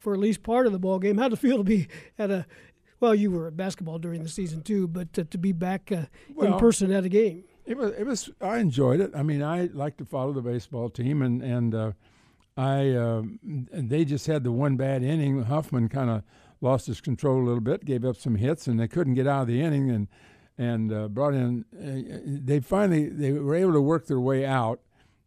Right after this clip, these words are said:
Speaker 2: and then it was their game the rest of the way because Illinois pecked away all the way. The first four times they scored were all in four different innings, one run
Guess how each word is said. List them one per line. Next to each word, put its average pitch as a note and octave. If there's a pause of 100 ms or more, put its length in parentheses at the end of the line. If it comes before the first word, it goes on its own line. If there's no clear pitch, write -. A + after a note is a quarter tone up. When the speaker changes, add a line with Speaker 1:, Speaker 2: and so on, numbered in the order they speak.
Speaker 2:
and A#2
then A#2+
it A#2+
was G#2
their A#2+
game A#2
the G#2
rest G#2+
of A#2
the A2
way A#2+
because A2 (140)
Illinois D#3
pecked -
away C3
all C3
the B2+
way. B2+
The C3+
first G3
four E3+
times D3+
they B2+
scored D3+
were B2
all C3+
in A2+
four C#3+
different B2+
innings, A#2 (420)
one D3
run C#3+